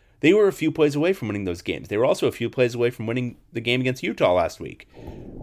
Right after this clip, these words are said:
But at what point do you expect them to make those plays? Expect the coach to coach the game in such a way that it doesn't depend upon a couple of games to beat, uh, a mediocre Arizona team, a completely injury-depleted Pittsburgh team, and then an even more injury-depleted Utah team.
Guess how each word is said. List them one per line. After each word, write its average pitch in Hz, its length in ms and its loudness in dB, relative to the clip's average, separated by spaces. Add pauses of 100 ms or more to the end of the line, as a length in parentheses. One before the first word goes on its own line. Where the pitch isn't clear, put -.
(180)
But 143 160 6
at 143 80 4
what 165 200 6
point 180 260 2
do 156 60 -2
you 156 220 0
expect - 440 0
them 180 180 2
to 180 100 0
make 190 240 2
those 185 220 2
plays? 170 580 0
Expect - 420 0
the 180 80 0
coach - 340 0
to 151 60 -4
coach 165 280 0
the 151 120 -4
game 170 280 0
in 147 80 -2
such 151 200 -4
a 143 60 -4
way 160 420 4 (260)
that 139 100 6
it 151 60 6
doesn't 156 280 4
depend 196 380 0
upon 143 260 2
a 123 40 -2
couple 131 260 2
of 117 80 -2
games 113 240 -2
to 131 100 -4
beat, 147 460 -4 (520)
uh, 110 440 6
a 104 140 -2 (580)
mediocre 135 640 4
Arizona 110 500 0
team, 95 480 -6 (420)
a 107 280 2
completely 135 720 2
injury-depleted 117 720 2
Pittsburgh 139 400 0
team, 95 260 -2
and 120 160 -2
then 123 140 4
an 127 240 0
even 151 300 2
more 196 280 6
injury-depleted 143 680 2
Utah 196 320 4
team. - 400 -6